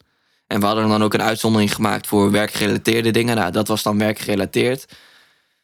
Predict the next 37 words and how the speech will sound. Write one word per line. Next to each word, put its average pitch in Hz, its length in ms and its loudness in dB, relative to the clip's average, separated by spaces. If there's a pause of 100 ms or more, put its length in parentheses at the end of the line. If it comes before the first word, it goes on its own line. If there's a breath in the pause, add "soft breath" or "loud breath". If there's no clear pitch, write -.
(680 soft breath)
Dan 104 180 0
is 110 100 2
het 110 100 2
heel 127 220 4
moeilijk 123 300 4
om 113 100 2
die 110 100 4
verleiding 110 340 0
toch 120 180 0
te 110 80 -6
weerstaan 104 500 0
om - 240 -2 (520)
ook 117 160 0
even 110 220 -4
op - 80 -6
je 110 180 2
persoonlijke 117 480 0
dingen 117 220 0
te 117 100 -2
kijken. 120 540 -2 (760 loud breath)
Eh, 101 180 -2
op 98 60 0
het 104 80 0
begin 113 280 0
lukte 120 220 0
dat 110 180 0
wel, 110 200 2
maar 110 120 2
dat 107 100 -2
werd 107 180 0
ook 110 100 -2
steeds 110 280 0
moeilijker. 110 420 2
En 110 80 -2
toen 107 180 -2
afgelopen 104 1080 0
weekend, 107 840 -2